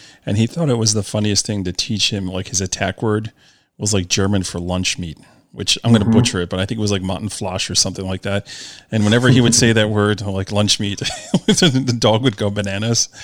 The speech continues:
Speaker 1: Um,
Speaker 2: Mm-hmm.
Speaker 1: yeah, he, he, he loved, uh, he loved having that. I, I, you know, obviously Rottweilers and Shepherds are different animals, but, uh, or different, different breeds. Um, but, uh, it's, it's very interesting how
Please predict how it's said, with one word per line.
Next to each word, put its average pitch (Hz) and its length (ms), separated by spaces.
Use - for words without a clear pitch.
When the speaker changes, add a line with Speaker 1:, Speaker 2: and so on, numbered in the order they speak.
Speaker 1:
Um, 107 80
Speaker 2:
Mm-hmm. 95 480
Speaker 1:
yeah, 113 220
he, 123 200
he, 123 120
he 113 140
loved, 107 400
uh, 107 180
he 110 120
loved 110 200
having 107 220
that. 101 260
I, 127 220
I, 127 320
you 120 100
know, 98 200
obviously 104 280
Rottweilers 95 720
and 90 180
Shepherds 90 360
are 87 60
different 87 280
animals, 87 380
but, - 360
uh, 87 340
or 95 80
different, 95 300
different 92 240
breeds. 90 300
Um, 87 460
but, 98 220
uh, 101 40
it's, 117 260
it's 120 180
very 151 260
interesting 92 600
how 98 560